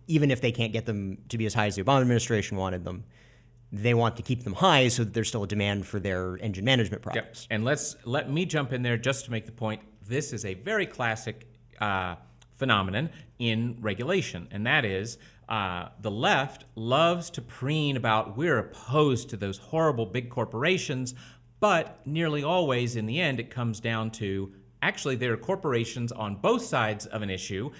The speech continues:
Speaker 2: and you folks are helping one side
Speaker 1: It's a,
Speaker 2: of corporations.
Speaker 1: it's a, if, if you are a manufacturer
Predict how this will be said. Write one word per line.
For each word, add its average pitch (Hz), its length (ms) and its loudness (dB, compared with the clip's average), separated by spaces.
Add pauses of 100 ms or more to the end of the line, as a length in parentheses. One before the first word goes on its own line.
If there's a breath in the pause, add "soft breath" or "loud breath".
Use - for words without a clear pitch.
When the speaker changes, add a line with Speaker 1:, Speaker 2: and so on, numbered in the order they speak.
(220 loud breath)
Speaker 2:
and 120 220 -2
you 151 240 0
folks 123 460 2
are 180 200 4
helping 233 520 2
one 262 280 2
side 110 300 2
Speaker 1:
It's 92 100 2
a, 120 280 6
Speaker 2:
of 120 40 -2
corporations. 120 680 2
Speaker 1:
it's 110 100 -10 (460)
a, 135 40 -6
if, 120 280 -6
if 123 180 -4
you 117 120 0
are 107 160 4
a 95 380 -4 (440)
manufacturer 95 1160 -2